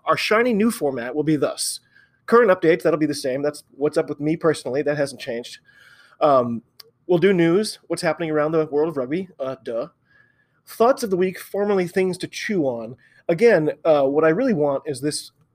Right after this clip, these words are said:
to be a segment where I address an issue or an idea that you, the listener, has asked me about.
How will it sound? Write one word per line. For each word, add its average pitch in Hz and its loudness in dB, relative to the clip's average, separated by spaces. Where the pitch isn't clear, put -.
to - -14
be 160 2
a 156 0
segment 175 0
where 151 0
I 147 -2
address 156 -2
an 147 -8
issue 156 -2
or 139 -2
an 139 -4
idea 143 0
that 131 -2
you, 170 0
the 156 2
listener, 151 0
has 131 -6
asked 208 -2
me 147 -2
about. 117 -8